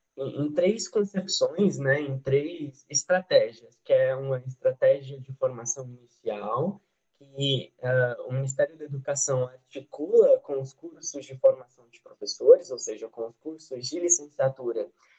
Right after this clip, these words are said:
das faculdades e universidades, uma formação,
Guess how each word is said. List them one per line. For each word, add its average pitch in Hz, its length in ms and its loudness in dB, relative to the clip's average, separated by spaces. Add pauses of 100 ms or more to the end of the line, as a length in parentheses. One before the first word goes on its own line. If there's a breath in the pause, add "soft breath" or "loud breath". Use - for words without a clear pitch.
(120)
das 151 280 -4
faculdades 135 580 -6
e 123 40 -12
universidades, 113 1080 -4 (280 soft breath)
uma 175 200 -2
formação, 151 1040 -2